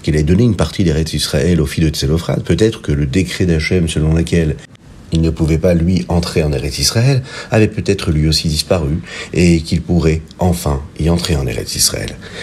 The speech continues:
Mais Hachem lui dit non. Bientôt,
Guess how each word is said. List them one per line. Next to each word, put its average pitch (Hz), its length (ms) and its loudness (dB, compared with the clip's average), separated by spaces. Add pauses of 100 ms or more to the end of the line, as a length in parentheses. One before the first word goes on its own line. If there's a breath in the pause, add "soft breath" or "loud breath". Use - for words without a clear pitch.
(160 loud breath)
Mais 135 120 6
Hachem 82 420 2 (260)
lui 78 160 2
dit 71 160 0
non. - 180 0 (480)
Bientôt, 82 540 4